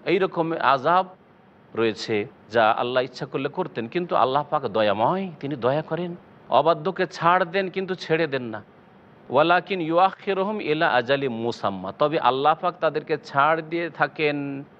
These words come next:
নির্ধারিত সময় পর্যন্ত। দুনিয়াতে যতটা সময় আছে ততটা সময় দেন,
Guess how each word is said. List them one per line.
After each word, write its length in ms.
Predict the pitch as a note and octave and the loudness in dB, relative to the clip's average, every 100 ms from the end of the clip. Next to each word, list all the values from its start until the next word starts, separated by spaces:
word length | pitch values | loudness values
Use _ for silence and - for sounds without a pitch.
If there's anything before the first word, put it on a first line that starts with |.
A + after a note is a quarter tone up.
| - - A#2 | -20 -18 -4
নির্ধারিত 760 | C3+ C#3+ C#3+ E3 E3+ E3 F3+ | -2 0 2 2 0 -2 -4
সময় 480 | D#3+ C3 B2 D3+ E3+ - | -2 -4 0 0 0 -2
পর্যন্ত। 480 | G#2+ F2+ G#2 F2 - - - - - - - - - - | -6 -2 -6 -6 -16 -20 -20 -20 -20 -20 -20 -20 -20 -12
দুনিয়াতে 360 | A#2 B2+ B2 B2 | -6 -2 -2 -2
যতটা 280 | A#2 A#2 A#2+ | -4 -2 -2
সময় 320 | - A#2+ A#2 | -2 0 -2
আছে 200 | A2+ A#2+ | -2 -6
ততটা 320 | - G2+ A#2+ | -8 -4 -6
সময় 320 | A2+ A2+ A2+ | -4 -4 -4
দেন, 160 | G2+ | -6